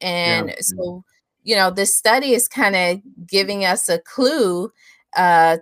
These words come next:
Speaker 1: to maybe why some people, you know, have
Speaker 2: Right.
Speaker 1: suffer from side effects.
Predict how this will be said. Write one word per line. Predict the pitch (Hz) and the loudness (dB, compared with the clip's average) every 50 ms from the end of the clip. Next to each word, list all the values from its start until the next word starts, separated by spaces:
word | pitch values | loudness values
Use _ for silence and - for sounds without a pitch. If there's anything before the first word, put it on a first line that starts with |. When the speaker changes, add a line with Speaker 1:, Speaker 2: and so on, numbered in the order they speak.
| - - - | -4 -4 -4
Speaker 1:
to | - 214 185 180 180 | -2 -2 -4 -4 -4
maybe | 175 175 175 180 190 190 180 165 | -2 -2 -2 -2 -2 -4 -8 -8
why | 156 151 151 151 160 175 185 185 170 151 147 147 | -6 -2 2 4 4 6 6 6 4 4 2 0
some | 170 - - 190 165 185 | -4 -6 -6 -6 -6 -8
people, | - - 185 160 - - 151 147 147 165 165 - _ _ _ _ _ _ _ _ _ _ _ _ _ | -10 -12 -14 -12 -8 -6 -6 -6 -6 -8 -10 -14 _ _ _ _ _ _ _ _ _ _ _ _ _
you | - 175 165 | -10 -8 -6
know, | 143 147 | -6 -6
have | 156 185 185 160 156 151 - - | -4 0 2 2 2 2 0 -2
Speaker 2:
Right. | 107 98 92 - _ | -4 -6 -6 -8 _
Speaker 1:
suffer | - - - - - 247 - - 214 | -8 -8 -8 -8 -10 -10 -8 -8 -6
from | - 202 196 240 | -4 -4 -4 -2
side | - - 226 320 359 | 0 0 2 2 0
effects. | 330 - 165 131 - - _ _ - - - - | -2 -2 -2 -2 -2 -4 _ _ -12 -12 -12 -12